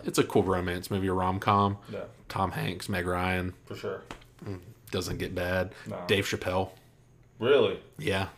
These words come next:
Speaker 2: See, I've seen that movie, and I, I don't, I don't actually remember
Speaker 1: He's Tom Hanks' friend.
Speaker 2: much about, like, I don't remember much about it, but I knew, 'cause when you said it last week or the week prior,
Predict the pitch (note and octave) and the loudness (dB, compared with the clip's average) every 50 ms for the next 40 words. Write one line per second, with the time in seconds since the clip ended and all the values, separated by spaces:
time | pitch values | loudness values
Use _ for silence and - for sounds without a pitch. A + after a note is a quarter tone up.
0 | - - - - - - - - - - - - - A#2 A#2 A#2 A2+ - - D#3 | -20 -20 -20 -20 -20 -20 -20 -20 -20 -20 -10 -2 4 4 6 6 4 2 2 0
1 | D3+ C#3+ A2+ G#2 G2+ G2+ G2 F#2+ F#2 F#2 F#2 F#2+ F#2 - - - - - G#2+ G#2 | 2 2 2 0 0 -2 -4 -4 -4 -6 -4 -4 -6 -6 -8 -12 -8 -6 -4 -2
2 | G2+ G2+ - - - - F#2+ G2+ A2 G#2+ - - A2 A2 A2 G#2 - - - - | -2 -2 -4 -6 -8 -6 -4 -4 -4 -4 -2 -2 -2 0 -2 -4 -8 -10 -16 -20
3 | _ - - - - - - - - - - - G#2+ B2 B2 B2 A2+ - - - | _ -20 -20 -20 -20 -20 -20 -20 -20 -20 -14 -8 -4 -4 -2 -2 -4 -6 -8 -8
4 | - G#2 G#2 G#2 - - G#2+ G2 F#2+ G2 G2 F#2+ G2 G2+ G2+ G2 G#2 F#2 - - | -6 -6 -6 -6 -6 -8 -8 -8 -8 -10 -8 -6 -6 -6 -2 -2 -2 0 2 6
5 | A2 A2 A2 G#2 G#2+ G2+ G2 - - - G2+ G#2 G#2 G2+ G2+ - - _ _ _ | 6 6 6 6 2 0 0 -2 -6 -6 -4 -4 -4 -4 -6 -10 -14 _ _ _
6 | - A2 G#2+ G#2+ - - F#2 F#2 F#2+ F#2+ F#2+ G2 G#2+ G#2+ G#2 G#2+ G#2 G#2 G#2+ A#2+ | -8 -6 -6 -6 -4 -6 -6 -4 -4 -2 0 0 0 0 0 0 0 2 2 2
7 | B2 A2+ A2 A2 G#2+ G#2 G2+ G2+ F#2+ - G2+ F#2+ G2 G2 F#2 F#2+ F#2+ G#2+ A2 A2 | 2 2 0 0 -2 -2 -2 -2 -4 -4 0 0 2 2 2 0 0 2 2 4
8 | A2 A#2 B2+ C3+ C#3 B2+ - - A2+ A2 A#2 A#2 A2+ G#2+ - - C3+ B2+ A#2+ G#2 | 2 2 2 0 0 0 -2 -4 -2 0 0 0 0 0 0 4 6 6 6 4
9 | G2 G2+ G2+ G#2 G#2+ G#2 - - A2+ G#2+ G#2 A2 G2+ F#2 F#2+ G2 F#2 - - G#2+ | 4 2 2 2 2 0 -2 -6 -6 -6 -4 -4 -6 -6 -6 -8 -8 -6 0 2
10 | G2+ G#2+ G#2 G2 F#2 F#2 F2 - | 2 4 4 4 2 0 -2 -6